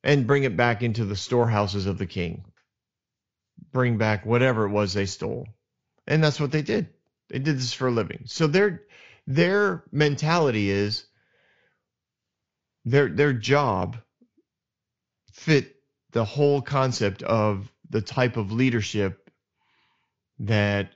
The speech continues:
Ishibabeth ran or, or, or lived under,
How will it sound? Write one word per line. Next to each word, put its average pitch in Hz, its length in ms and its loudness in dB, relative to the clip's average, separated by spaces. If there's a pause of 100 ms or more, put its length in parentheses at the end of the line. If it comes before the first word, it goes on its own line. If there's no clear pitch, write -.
(240)
Ishibabeth 107 680 -2
ran 127 500 0 (580)
or, 104 200 -2
or, 101 360 0
or 98 420 -2
lived 135 300 0
under, 143 480 -2